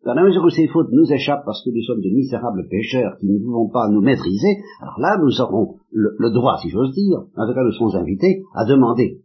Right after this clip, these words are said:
miséricorde avec confiance, mais à condition de respecter la vérité. De ce domaine magnifique,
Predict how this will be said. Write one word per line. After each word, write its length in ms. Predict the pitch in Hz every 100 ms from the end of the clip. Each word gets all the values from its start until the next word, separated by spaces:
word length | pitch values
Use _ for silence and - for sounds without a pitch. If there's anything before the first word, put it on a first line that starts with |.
| _ _ _ _ _ _ _ -
miséricorde 680 | 113 202 143 139 113 - 139
avec 180 | 117 -
confiance, 460 | 156 156 190 139
mais 160 | 135 143
à 140 | 147 135
condition 680 | 127 104 127 226 226 - - _ _ _ _ _ _ _ _ _ _ _ _ _ _ _ _ _ _ _ _ _ -
de 80 |
respecter 540 | 101 135 135 127 139 117
la 120 | 82
vérité. 580 | 127 123 107 - 85 - _ _ _ _ _ _ _ _ _ _ _ _ _ _ _ _ _
De 180 | 98 120 98
ce 60 | 120
domaine 500 | 110 107 101 85 78
magnifique, 600 | 117 127 113 - 127 -